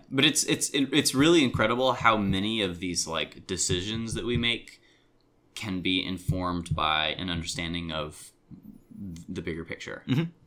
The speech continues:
Speaker 1: So.
Speaker 2: Yep. And, uh, none of these things happen without playing that matchup dozens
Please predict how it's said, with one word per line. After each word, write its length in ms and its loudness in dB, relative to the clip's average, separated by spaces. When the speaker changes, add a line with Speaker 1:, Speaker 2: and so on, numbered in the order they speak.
Speaker 1:
So. 240 -10
Speaker 2:
Yep. 240 2
And, 260 6
uh, 320 8
none 280 4
of 360 2
these 600 0
things 280 0
happen 460 0
without 380 -2
playing 360 -4
that 180 -4
matchup 360 -6
dozens 440 -6